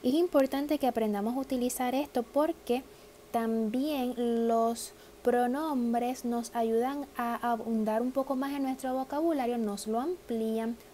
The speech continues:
para que no repitamos siempre las mismas palabras. Esto nos ayuda a desarrollar nuestra escritura, nuestra redacción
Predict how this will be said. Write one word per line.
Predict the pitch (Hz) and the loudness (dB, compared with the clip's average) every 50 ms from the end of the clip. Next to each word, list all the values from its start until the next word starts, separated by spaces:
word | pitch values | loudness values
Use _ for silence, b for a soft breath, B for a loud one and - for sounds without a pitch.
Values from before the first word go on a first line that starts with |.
| B - | B -6
para | 277 269 277 277 | -4 -4 -4 -2
que | 277 285 | -2 -2
no | 269 294 311 | -2 -2 -2
repitamos | 311 330 320 - 294 285 294 277 277 294 285 | -4 -4 -2 -2 -2 -2 -2 -4 -4 -4 -6
siempre | - - 277 269 269 285 | -6 -4 -4 -2 -2 -2
las | 262 254 247 | -2 -2 -2
mismas | 226 233 226 220 214 202 196 | -2 -2 0 0 0 -2 -4
palabras. | - - - 180 180 214 254 262 247 226 196 180 180 B B B B B B B | -6 -8 -8 -6 -4 -2 -2 -2 -2 -2 -4 -4 -6 B B B B B B B
Esto | - 208 196 - 214 208 | -6 -6 -4 -2 -2 -2
nos | 214 208 214 | -2 -2 -2
ayuda | 208 208 220 233 | 0 2 2 2
a | 262 | 2
desarrollar | 285 294 - 247 226 233 220 208 202 | 0 0 -2 -2 -2 0 0 0 0
nuestra | 202 202 190 - 196 | 0 -4 -4 -4 -6
escritura, | 190 - - 220 220 214 - 277 330 349 330 | -6 -4 -2 -2 -2 0 2 2 2 2 2
nuestra | 277 233 226 - - 190 196 | 2 -2 -2 -4 -6 -6 -6
redacción | 190 185 180 175 165 165 - - - - 370 440 | -4 -4 -2 -2 -4 -4 -6 -6 -4 -2 0 -2